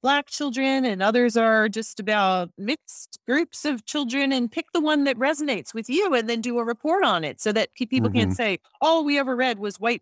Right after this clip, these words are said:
Speaker 1: books by white males," and things like that. I think that, um, you know, I, I think that probably we need to be offering more choice to kids, a wider range of choice. And I think that we have the technology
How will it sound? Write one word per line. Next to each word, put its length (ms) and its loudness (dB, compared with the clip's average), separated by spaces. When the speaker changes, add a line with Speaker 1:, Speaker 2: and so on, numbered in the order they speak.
Speaker 1:
books 240 -2
by 200 0
white 340 -2
males," 400 0
and 120 -4
things 240 -2
like 160 -2
that. 180 2
I 80 -2
think 280 -2
that, 160 -2
um, 400 -2
you 100 -2
know, 140 -2
I, 220 -2
I 80 -4
think 260 -4
that 160 -6
probably 440 -2
we 140 -6
need 260 -2
to 80 -6
be 120 -2
offering 400 -2
more 200 0
choice 460 -6
to 140 -6
kids, 340 -8
a 80 -2
wider 400 0
range 260 -6
of 80 -10
choice. 280 -4
And 80 -4
I 80 -4
think 220 -6
that 140 -4
we 120 -4
have 160 -4
the 80 -8
technology 800 -2